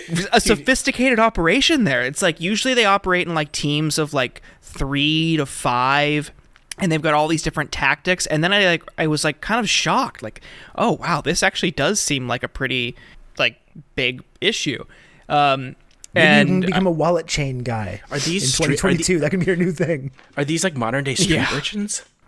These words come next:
Speaker 1: Well, no, it's like, and I, I, I, I Googled, or I, I searched on YouTube, like, Rome pickpocket, uh, videos, and, like,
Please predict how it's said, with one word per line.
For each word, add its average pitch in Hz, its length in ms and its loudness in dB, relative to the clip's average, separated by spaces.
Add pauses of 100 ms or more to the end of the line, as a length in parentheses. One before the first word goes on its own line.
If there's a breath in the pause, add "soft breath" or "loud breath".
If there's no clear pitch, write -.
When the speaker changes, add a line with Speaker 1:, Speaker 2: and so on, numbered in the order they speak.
(580 loud breath)
Speaker 1:
Well, 185 180 2
no, 269 280 4
it's - 180 2
like, 202 360 4
and 180 160 4
I, - 120 0
I, 165 180 4 (340)
I, 160 500 0
I 156 160 2
Googled, 208 540 0 (200)
or 156 160 2
I, 143 280 2
I 147 60 0
searched 196 280 -2
on 147 140 -2
YouTube, 151 480 -2
like, 127 340 -4 (220 loud breath)
Rome 147 360 0
pickpocket, 131 720 -2 (420)
uh, 120 340 0 (160)
videos, - 520 -4 (360 loud breath)
and, 165 200 4
like, 165 280 4